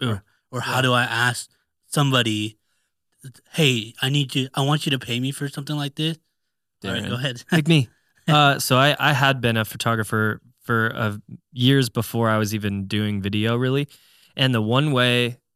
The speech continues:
Speaker 1: uh, 'cause everybody needs, like, "Hey, I want a new LinkedIn profile headshot," or something, like, business f-, facing.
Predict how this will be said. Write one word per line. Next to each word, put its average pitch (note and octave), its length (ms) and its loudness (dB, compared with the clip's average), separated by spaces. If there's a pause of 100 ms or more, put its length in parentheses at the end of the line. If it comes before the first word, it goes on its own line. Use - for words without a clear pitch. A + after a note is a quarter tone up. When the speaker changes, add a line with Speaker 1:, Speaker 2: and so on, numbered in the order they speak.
(120)
Speaker 1:
uh, D3+ 80 -8
'cause D#3+ 240 2
everybody F3 400 2
needs, C3 240 -2
like, A2+ 260 -2
"Hey, C3+ 180 0
I A#2+ 100 2
want A#2+ 220 0
a A2 40 -2
new A2+ 200 -4
LinkedIn A2 440 -6
profile G#2+ 440 -2
headshot," G#2 520 -2
or G#2+ 280 -4 (260)
something, B2+ 400 0
like, G#2 220 -6
business A2+ 420 -4
f-, - 160 -20 (140)
facing. C#3+ 480 -4